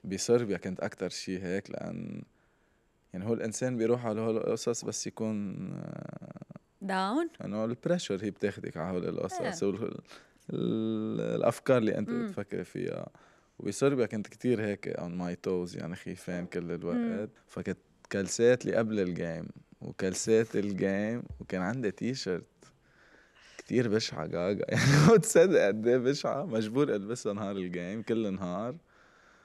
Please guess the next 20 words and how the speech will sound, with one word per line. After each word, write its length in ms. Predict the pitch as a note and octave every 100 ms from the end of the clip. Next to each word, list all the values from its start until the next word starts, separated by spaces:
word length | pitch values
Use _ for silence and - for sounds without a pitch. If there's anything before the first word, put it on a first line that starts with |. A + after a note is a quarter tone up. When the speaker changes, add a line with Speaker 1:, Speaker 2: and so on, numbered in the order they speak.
| _ _
Speaker 1:
وتقدر 840 | - - E2 E2 F2 G2 - -
ألعب. 460 | D#2+ - - - A2
وكنت 220 | G#2 F#2
آكل 260 | - A2+ F#2+
زيت 220 | F#2+ F#2
الشي 420 | - - E2+ E2 - _ _ _ _ _ _ - -
كل 140 | G#2
يوم 300 | F#2+ F2 E2
على 120 | D#2
الجيم، 320 | F2 G2+ F#2 -
آكل 280 | C#3 C4 D#4
Speaker 2:
إف. 60 |
Speaker 1:
زيت 240 | F#2 F2+ -
الشي. 500 | - - E2+ G2+ A#2 -
Speaker 2:
مم. 300 | A3 A3 G3+ A3 _ _ _ _ _
Speaker 1:
بس 180 | F#2 -
هلأ 160 | A2 G2
الحمد 280 | - F#2 F2+
لله 400 | F2 E2 C#2 - - - -
Speaker 2:
وقفته. 600 | F#3+ - - F#3+ - -